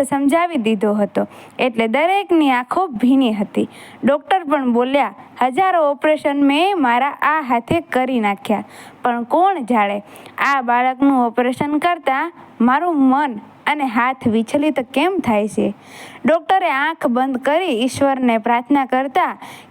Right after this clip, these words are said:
કીધું, "અત્યાર સુધી મેં કરેલા દરેક ઓપરેશન મારો વ્યવસાય સમજી કર્યા છે, પણ આ ઓપરેશન શ્રદ્ધા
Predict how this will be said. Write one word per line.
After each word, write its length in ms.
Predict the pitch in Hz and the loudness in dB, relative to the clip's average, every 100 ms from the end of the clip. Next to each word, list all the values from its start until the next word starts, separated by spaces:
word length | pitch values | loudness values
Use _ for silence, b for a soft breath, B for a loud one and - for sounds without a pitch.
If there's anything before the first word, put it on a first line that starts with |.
| - | -2
કીધું, 420 | 285 330 269 196 B B | 0 2 0 -2 B B
"અત્યાર 360 | - 269 415 403 | -4 0 0 0
સુધી 340 | 339 339 330 | 2 0 2
મેં 180 | 302 277 | 2 0
કરેલા 440 | 254 269 269 233 214 | 0 -2 0 -2 0
દરેક 440 | 226 311 359 - | 0 0 -2 0
ઓપરેશન 580 | 262 254 285 277 269 262 | 0 2 0 2 0 2
મારો 300 | 233 247 339 | 0 0 0
વ્યવસાય 600 | 285 240 254 262 294 262 | 2 2 0 0 -2 -2
સમજી 420 | 247 233 233 240 | -2 0 2 0
કર્યા 380 | 220 208 214 208 | 0 0 0 -2
છે, 280 | - 214 208 B B B | -2 -4 -4 B B B
પણ 180 | 254 254 | -4 -4
આ 280 | - 269 311 | -2 0 0
ઓપરેશન 640 | 285 - 330 320 269 285 | -2 0 0 0 0 -2
શ્રદ્ધા 600 | 285 - 247 220 302 349 | -2 -2 -2 0 0 0